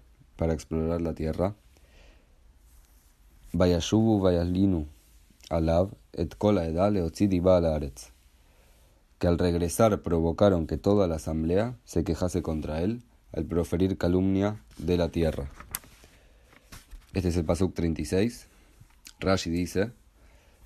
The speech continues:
vamos a leer de adentro primero el Rashi, igual después lo vamos a citar en la Sijá. "Vayoshuvu vayalinu alav", que al regresar provocaron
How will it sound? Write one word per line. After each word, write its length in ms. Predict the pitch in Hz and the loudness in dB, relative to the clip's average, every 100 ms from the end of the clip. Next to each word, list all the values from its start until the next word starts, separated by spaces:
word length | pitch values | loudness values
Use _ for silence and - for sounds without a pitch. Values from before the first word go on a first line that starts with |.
| - | -6
vamos 200 | 87 82 | -6 -4
a 40 | 82 | -4
leer 220 | 85 82 | -2 0
de 60 | |
adentro 380 | 85 85 85 82 | 0 2 0 0
primero 280 | 82 85 85 | 0 2 2
el 80 | 80 | 2
Rashi, 260 | 98 104 | 0 0
igual 220 | 90 85 80 | -2 -2 -4
después 240 | 78 90 | -4 -4
lo 80 | 85 | -2
vamos 200 | 85 80 | -2 -4
a 20 | |
citar 260 | 80 78 85 | -4 0 0
en 100 | 82 | 0
la 100 | 73 | -4
Sijá. 320 | 69 78 104 - _ - _ _ _ - _ _ - _ - | -6 -6 -6 -8 _ -20 _ _ _ -20 _ _ -20 _ -8
"Vayoshuvu 800 | 92 92 87 85 - 104 104 107 110 | 0 2 2 -2 0 0 2 2 0
vayalinu 600 | 90 87 82 101 104 85 | 0 2 4 4 4 2
alav", 360 | 80 92 110 113 - _ _ _ - - - - _ - - - _ - - | 4 4 2 -6 -18 _ _ _ -20 -16 -16 -18 _ -20 -20 -20 _ -20 -4
que 80 | 85 | -2
al 80 | |
regresar 560 | 82 82 80 78 101 85 | 0 0 0 0 0 0
provocaron 720 | 82 80 78 92 92 82 76 | -2 -2 0 2 2 0 -4